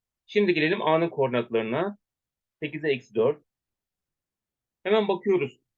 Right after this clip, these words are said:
İki nokta arasındaki uzaklık yapacağız. Ve on yedi var. Sekiz, on beş, on yedi var mı acaba diye düşünelim. Sekizden sıfır çıkardık. Evet. Sekiz yaptı. O zaman burasının bir şekilde on beş olması gerekiyor ki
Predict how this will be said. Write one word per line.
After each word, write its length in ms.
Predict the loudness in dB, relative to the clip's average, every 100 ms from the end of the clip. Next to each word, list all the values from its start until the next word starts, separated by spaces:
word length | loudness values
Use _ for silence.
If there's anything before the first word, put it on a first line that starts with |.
| _ _ _ _ _ _
İki 220 | -16 -2
nokta 200 | -2 0
arasındaki 260 | -2 -2 -4
uzaklık 360 | 0 -2 0 0
yapacağız. 440 | 0 0 0 -2 _ _ _
Ve 60 | -6
on 220 | 0 2
yedi 320 | 2 0 -2
var. 240 | -4 -6 -10 _ _ _ _ _ -14
Sekiz, 200 | -10 -4
on 140 | -2
beş, 100 | -2
on 160 | 0 2
yedi 180 | 2 2
var 140 | 0
mı 120 | 0
acaba 320 | -2 -2 -2
diye 120 | -2 -6
düşünelim. 500 | -8 -10 -8 -10 -14 _ _ _ _ _ _ _ _ _ -6
Sekizden 380 | 0 4 4
sıfır 280 | 2 -2 -4
çıkardık. 380 | 0 4 4 6
Evet. 360 | 4 4 0 _ _ _ _ _ _
Sekiz 280 | -8 -4 2
yaptı. 540 | 2 2 0 -4 -4 _ _ _ _ _ _ _ _ _ _ -4
O 120 | -2
zaman 240 | 2 2 4
burasının 360 | 0 2 -4
bir 60 | -2
şekilde 300 | -4 2 2
on 260 | 4 2
beş 160 | 2 0
olması 340 | -2 -2 -6
gerekiyor 540 | -8 -8 -2 2 2 2
ki 400 | -4 -4 -4